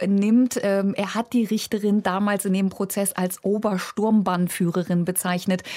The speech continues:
Das kann man schon als Beleidigung auffassen. Ihm wurde dann auch noch zur Richt-, zur Last gelegt,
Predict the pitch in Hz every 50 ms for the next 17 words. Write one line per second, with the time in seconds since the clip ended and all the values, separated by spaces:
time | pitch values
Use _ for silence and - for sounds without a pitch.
0 | - - - - 202 190 185 - - 196 185 - - 202 208 220 220 208 190 -
1 | - 202 190 190 185 - 180 180 - - - 185 185 175 175 175 185 175 180 175
2 | 180 - - - 180 202 226 233 - - 202 196 196 - 202 185 190 185 180 196
3 | 185 190 185 185 180 175 - 127 180 214 220 214 208 - - 196 185 202 202 190
4 | - _ - 180 - 208 190 185 180 185 - - - 190 180 185 185 185